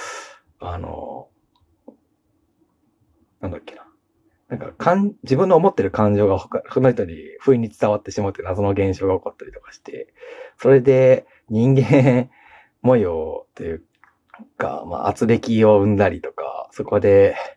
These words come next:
あの、なんかラブが進展したりとか、<laughs> なんかそんな感じの、えっと、作品でして。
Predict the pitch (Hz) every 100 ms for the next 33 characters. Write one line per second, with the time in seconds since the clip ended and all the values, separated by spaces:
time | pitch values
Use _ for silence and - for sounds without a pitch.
0 | _ _ - _ _ 98 85 82 82 82
1 | 80 - - - _ _ _ _ _ _
2 | _ - 107 107 101 92 - 98 90 85
3 | 85 - - - - - - 120 - 127
4 | 135 - 123 117 117 104 - _ - -
5 | - - _ _ _ - 92 - 90 87
6 | 104 90 98 92 92 - 85 80 78 -